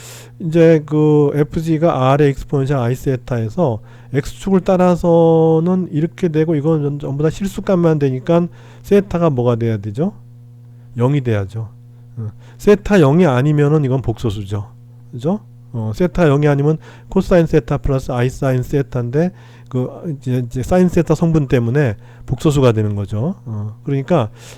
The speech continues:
이게 실수로만 남아 있으려면은 세타는 영이 돼야 돼요. 어, 그러니까 요 X축을 따라서는 이 세타 값이 하나도 증가하지를 않죠.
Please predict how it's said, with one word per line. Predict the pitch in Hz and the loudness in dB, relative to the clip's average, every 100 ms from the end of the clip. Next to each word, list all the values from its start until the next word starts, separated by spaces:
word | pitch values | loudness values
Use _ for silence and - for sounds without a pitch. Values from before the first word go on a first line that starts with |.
| - | -4
이게 | 147 170 | 0 2
실수로만 | - 233 - 208 175 165 | 2 -2 2 4 6 4
남아 | 120 127 | 2 2
있으려면은 | 123 123 123 113 135 185 120 - - | 0 -2 -4 -2 -2 -2 -4 -12 -12
세타는 | - 190 - 185 143 | -2 -2 0 0 0
영이 | 120 127 | 0 -2
돼야 | 117 107 | -2 -4
돼요. | 101 104 110 110 - | -4 -6 -8 -10 -18
어, | 135 123 | -18 -14
그러니까 | 143 139 165 151 - - - | -10 -2 -2 -2 -8 -14 -4
요 | 143 | -2
X축을 | 139 190 - 180 175 | -2 -4 -4 -2 0
따라서는 | 180 165 160 147 180 190 - - - - | 2 2 2 2 0 0 -2 -10 -12 -8
이 | |
세타 | 151 202 196 202 | -2 0 0 -2
값이 | 165 143 - 208 | 0 -2 0 0
하나도 | 127 151 208 196 185 | 0 -2 -2 0 0
증가하지를 | 147 135 143 143 139 135 131 123 131 147 156 156 | -2 -4 -2 -2 -2 -2 -4 -4 -2 -2 -2 -4
않죠. | 120 110 - 117 104 | -6 -6 -6 -8 -8